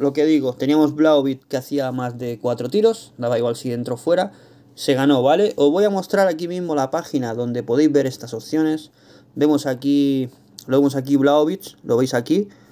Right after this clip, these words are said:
total de tiros siete, vamos a ver dónde lo pone, ¿vale? Para que, ¿veis? Tiros, ¿veis la línea que pone tiros? Bajamos y Vlahovic tiene siete tiros, siete tiros, uno a puerta, pero bueno, como teníamos tiros en total, no valía que hiciera cuatro, hizo siete, se gana.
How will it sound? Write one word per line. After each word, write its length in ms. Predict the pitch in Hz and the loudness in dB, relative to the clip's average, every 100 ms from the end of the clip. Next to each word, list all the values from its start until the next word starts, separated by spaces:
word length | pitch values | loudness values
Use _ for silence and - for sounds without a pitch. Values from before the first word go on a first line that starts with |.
| _ _ _ _ _ | _ _ _ _ _
total 280 | 120 143 151 | -4 0 0
de 100 | 151 | 0
tiros 260 | 156 151 | 0 -2
siete, 260 | - 120 113 | -2 -8 -6
vamos 300 | 110 123 123 | -8 -8 -6
a 20 | |
ver 140 | 117 117 | -6 -6
dónde 200 | 117 117 | -8 -6
lo 120 | 113 | -2
pone, 340 | 151 160 170 _ _ - | -2 -2 -6 _ _ -12
¿vale? 260 | 117 135 | -6 -6
Para 160 | 143 117 | -6 -8
que, 200 | 113 - - _ | -10 -12 -20 _
¿veis? 280 | - 165 - | -2 -2 -2
Tiros, 600 | _ 156 196 233 - - _ | _ 2 2 0 -6 -20 _
¿veis 180 | - 120 | -10 -4
la 120 | 120 | -2
línea 260 | 120 131 127 | 0 -2 -4
que 80 | 123 | -6
pone 220 | 123 123 | -6 -6
tiros? 460 | 139 170 190 196 - - - _ _ | -4 -2 -2 -4 -14 -20 -20 _ _
Bajamos 640 | - 117 - 147 151 156 - | -4 -2 0 2 2 0 -2
y 100 | 135 | 0
Vlahovic 280 | 123 139 143 | 4 4 2
tiene 200 | 139 131 | -2 -2
siete 320 | - 131 123 | -4 -4 -4
tiros, 320 | 117 113 117 | -6 -6 -6
siete 280 | - 127 127 | -6 -4 -2
tiros, 360 | 151 170 165 | 0 0 2
uno 140 | 147 127 | 2 0
a 80 | 123 | 0
puerta, 500 | 151 147 165 175 - _ _ - _ _ _ _ _ _ - _ _ | -2 0 -4 -4 -12 _ _ -20 _ _ _ _ _ _ -20 _ _
pero 200 | 139 123 | 2 2
bueno, 240 | 127 113 | 2 -2
como 140 | 110 110 | -8 -8
teníamos 320 | 117 120 120 | -6 -6 -4
tiros 260 | 127 117 123 | -4 -4 -6
en 100 | 117 | -6
total, 440 | 127 180 202 196 - _ _ _ _ _ _ | -2 2 2 0 -10 _ _ _ _ _ _
no 140 | 110 | -12
valía 240 | 117 120 117 | -8 -6 -8
que 60 | |
hiciera 240 | 120 127 123 | -8 -6 -2
cuatro, 320 | 147 156 151 | 0 0 0
hizo 180 | 143 127 | -4 -6
siete, 320 | - 147 156 | -2 -2 -2
se 140 | 156 | -6
gana. 260 | 113 110 | -10 -10